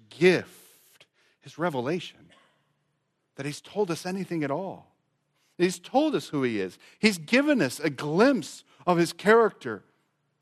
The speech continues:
his holiness. What he's saying here is, "I don't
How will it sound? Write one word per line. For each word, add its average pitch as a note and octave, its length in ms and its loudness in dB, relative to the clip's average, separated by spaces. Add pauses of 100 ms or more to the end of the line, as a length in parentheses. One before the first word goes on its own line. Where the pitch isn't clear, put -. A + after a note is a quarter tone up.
his D3 160 -10
holiness. D#3+ 920 2 (1700)
What B2+ 100 2
he's E3 140 2
saying F#3+ 240 4
here F3+ 100 2
is, E3+ 80 0
"I F3 80 6
don't A#3+ 260 6